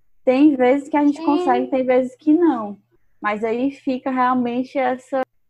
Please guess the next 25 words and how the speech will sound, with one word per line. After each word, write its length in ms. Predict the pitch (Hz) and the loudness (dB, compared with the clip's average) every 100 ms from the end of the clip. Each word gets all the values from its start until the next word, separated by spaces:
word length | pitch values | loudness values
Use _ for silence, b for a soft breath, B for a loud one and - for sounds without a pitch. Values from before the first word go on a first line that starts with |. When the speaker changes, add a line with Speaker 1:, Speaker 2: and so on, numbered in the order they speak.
| - | -14
Speaker 1:
esse 320 | 208 _ 208 | -14 _ -20
convite 520 | - 226 226 240 277 | -12 -8 -6 -8 -8
pra 200 | 302 269 | -8 -6
gente 200 | 262 269 | -6 -4
refletir 840 | 269 269 269 262 - 240 277 320 | -4 -2 -4 -4 -6 -10 -8 -6
também 380 | 320 269 233 262 | -6 -8 -4 -6
se 160 | 294 277 | -4 -4
nós 280 | 233 247 | -2 0
não 140 | 294 294 | 2 2
estamos 400 | 294 277 254 262 - | 2 -2 -6 -6 -8
sendo 600 | 254 233 226 214 214 214 _ _ _ - | -8 -8 -10 -10 -10 -12 _ _ _ -18
um 140 | 226 - | -18 -14
pouco 800 | - 220 220 _ 220 214 208 196 180 | -6 -6 -6 _ -12 -10 -10 -12 -10
duros 680 | 202 226 311 349 359 320 254 | -8 -4 -2 -2 -4 -4 -4
e 580 | 262 247 233 214 190 196 _ _ _ _ | -4 -6 -8 -12 -14 -16 _ _ _ _
julgando 640 | 208 214 233 214 240 320 339 | -12 -8 -8 -6 -2 0 0
demais 400 | 269 254 214 214 | -2 -2 -4 -6
essas 320 | 214 214 - | -12 -16 -20
pessoas 840 | 208 208 _ 202 196 254 320 349 349 _ - | -14 -14 _ -10 -6 -6 -4 -6 -8 _ -14
e 300 | 226 226 214 | -12 -10 -10
nos 220 | 214 233 | -12 -12
fechando 680 | - 254 254 - 220 254 294 | -6 -4 -4 -8 -8 -4 -4
pro 200 | 277 262 | -4 -6
convívio. 880 | 262 233 220 190 208 220 285 330 440 _ _ _ _ _ _ | -6 -10 -10 -10 -10 -8 -8 -8 -10 _ _ _ _ _ _
Speaker 2:
Sim, 420 | - 247 247 | -8 -4 -4